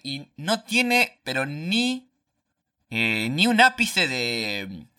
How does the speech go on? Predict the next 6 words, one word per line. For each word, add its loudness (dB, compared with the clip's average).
de, 2
de 0
parecido. 4
Con 0
lo 2
cual, 2